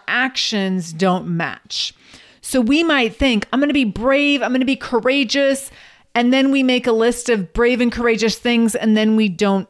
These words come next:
ever do them. <laughs> Or we push them off and we push them out. And we're like, "I'm gonna be courageous tomorrow."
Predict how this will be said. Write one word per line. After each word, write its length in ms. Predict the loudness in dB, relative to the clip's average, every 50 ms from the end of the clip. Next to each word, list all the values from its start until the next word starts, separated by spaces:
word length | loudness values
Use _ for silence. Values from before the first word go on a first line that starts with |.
| -4
ever 340 | -4 -4 -2 -2 -2 -2 -2
do 240 | -2 -4 -6 -8 -6
them. 460 | -6 -8 -8 -8 -8 -8 -10 -10 -12 -8 _ -4
<laughs> 260 | -2 -2 -2 -2 0
Or 260 | 2 4 4 4 4 2
we 200 | 2 0 0 0
push 280 | 0 0 0 0 0
them 180 | 0 0 0 2
off 320 | 2 2 2 2 0 0
and 120 | -2 -2 0
we 100 | 0 0
push 220 | 0 -2 -2 -2
them 180 | -4 -4 -4 -2
out. 320 | 0 0 0 0 -2 -4 -10 -16 -16 -16 -14 -10 -6
And 100 | -4 -2
we're 80 | 0 2
like, 200 | 2 2 2 0
"I'm 80 | 0
gonna 120 | 0 0 0
be 120 | 0 -2
courageous 420 | -2 -2 -2 -2 -2 -4 -10 -12 -10
tomorrow." 500 | -10 -8 -8 -8 -8 -10 -12 -14 -16